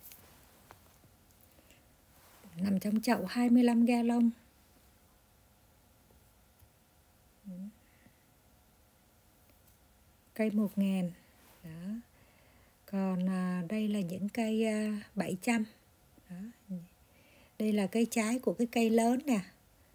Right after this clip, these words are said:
Bác cho mình cái trái này, tí nữa mình, à, cắt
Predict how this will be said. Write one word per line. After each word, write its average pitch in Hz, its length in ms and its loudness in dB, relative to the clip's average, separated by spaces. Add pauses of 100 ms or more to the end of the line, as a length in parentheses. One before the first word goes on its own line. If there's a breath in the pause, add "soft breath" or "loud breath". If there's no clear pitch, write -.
(140)
Bác 220 240 -8
cho 220 160 -2
mình 208 240 2
cái 208 120 0
trái 220 320 -4 (100)
này, 190 340 -2 (100)
tí 226 200 2
nữa 262 200 -2
mình, 208 260 4
à, 185 120 0
cắt - 180 -6